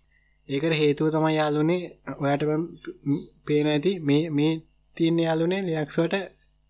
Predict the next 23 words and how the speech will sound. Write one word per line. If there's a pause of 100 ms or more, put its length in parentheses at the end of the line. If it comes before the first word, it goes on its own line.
ඉන්ස්ටෝල්
කරලා
එන (160)
ෆොන්ට්
එක. (180)
හොඳේ. (380)
ඉතින්
ඒ
කියන්නේ, (760)
අ, (280)
අපි
ඉන්ටර්නෙට්
යන
වෙබ්
බ්‍රවුසර්
එකේ (280)
එහෙම
නැත්නම්
Linux
සොෆ්ට්වෙයාර්ස්
වල
එහෙම (640)
අපිට